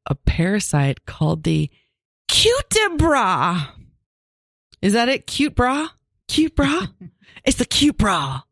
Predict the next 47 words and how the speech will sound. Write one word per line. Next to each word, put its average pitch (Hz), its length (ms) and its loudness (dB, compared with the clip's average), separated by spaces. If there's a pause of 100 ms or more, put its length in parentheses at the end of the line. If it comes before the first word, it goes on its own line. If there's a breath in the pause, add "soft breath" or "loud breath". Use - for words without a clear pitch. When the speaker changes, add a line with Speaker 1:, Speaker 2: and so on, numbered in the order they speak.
(380 loud breath)
Speaker 1:
It's 277 160 4
the 370 140 2
cutie 339 400 0
bra. 190 360 0 (120)
Speaker 2:
Cute 214 260 -2
bra. 151 280 4 (200)
Speaker 1:
It's 285 240 0
cutie 285 280 0
bra. 185 380 -2 (300)
Speaker 2:
Cute 214 240 -2
bra. 147 320 4
Speaker 1:
Yeah, 285 540 0 (240 soft breath)
that's 262 140 2
the 311 100 0
cutie 285 280 2
bra 233 260 0
bot 196 300 2
Speaker 2:
So 190 60 0
cute 262 160 4
Speaker 1:
fly. 165 120 2
Speaker 2:
bra. 147 320 4 (260)
Speaker 1:
That's 339 220 0
what 440 180 2
it - 100 -14
fucking 403 340 2
says. 370 380 0
It 240 100 -8
says 359 140 -2
cutie 381 340 0
bra. 156 360 -2 (120)
Speaker 2:
Cutie 220 220 -4
bra 170 360 4
bot 156 340 0
fly. 120 460 0
Speaker 1:
I'm 254 180 2
gonna 370 200 0
spell 262 340 0
it 226 100 -2
for - 160 -2
you 156 200 0
because 185 280 0
I'm 202 180 2
not 240 260 -2
kidding. 156 440 0 (120)
It 190 120 0
is 175 300 -2 (100)
C 220 680 -2